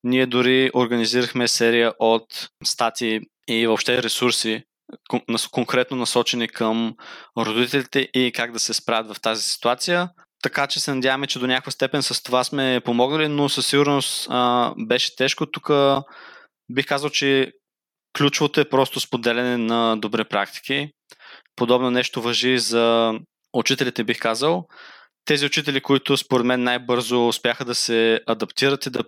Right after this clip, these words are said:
преодолеят тази трудна ситуация, са тези, които, а, търсят различни решения, било то чрез свои колеги. И дори от, нали, от учителите на Заедно в час ние видяхме, че,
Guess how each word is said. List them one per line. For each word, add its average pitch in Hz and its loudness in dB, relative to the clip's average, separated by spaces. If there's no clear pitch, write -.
преодолеят 113 0
тази 117 -4
трудна 117 -4
ситуация, 123 0
са - -4
тези, 123 0
които, 120 2
а, 113 2
търсят - -2
различни 117 -2
решения, 139 0
било 123 6
то 131 2
чрез 123 -2
свои 123 2
колеги. 113 -2
И 135 4
дори 127 4
от, - 0
нали, 120 2
от 135 2
учителите 127 -4
на 117 -2
Заедно 120 0
в - -8
час 123 0
ние 131 0
видяхме, 120 0
че, 117 0